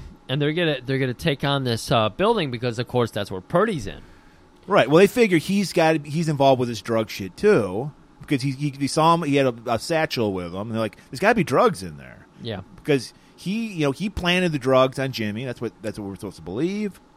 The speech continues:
Speaker 1: And obviously, based on everything I hear about the police force nowadays, where they say, "We don't want these racists in our ranks. The Blue Lives Matter people can stay and the Punisher people can stay, but the racists we gotta get rid of."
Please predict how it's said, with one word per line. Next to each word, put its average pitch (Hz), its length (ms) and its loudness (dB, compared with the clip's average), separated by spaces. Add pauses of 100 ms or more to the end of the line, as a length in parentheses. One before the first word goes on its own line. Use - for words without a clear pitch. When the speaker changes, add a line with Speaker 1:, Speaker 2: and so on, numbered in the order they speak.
(200)
Speaker 1:
And 185 120 0
obviously, 160 1120 2 (240)
based 226 340 0
on 233 140 -2
everything 202 340 -2
I 156 80 2
hear 180 320 4
about 151 300 4
the 131 60 -6
police 160 280 0
force 160 340 -2
nowadays, 247 880 6
where 196 140 0
they 160 160 4
say, 160 400 2 (300)
"We 190 120 2
don't 214 200 0
want 196 240 -4
these 151 200 -4
racists 156 680 0
in 131 160 -4
our 113 180 -2
ranks. 120 880 -4 (240)
The 165 100 0
Blue 247 240 8
Lives 175 300 10
Matter 185 360 4
people 147 320 2
can 131 160 -4
stay 190 420 2
and 185 100 -2
the 151 60 -2
Punisher 196 420 2
people 208 300 0
can 196 160 -4
stay, 208 460 2 (260)
but 156 140 -6
the 165 100 4
racists 202 1040 6
we 180 140 4
gotta 180 280 6
get 151 180 2
rid 202 680 6
of." 131 520 8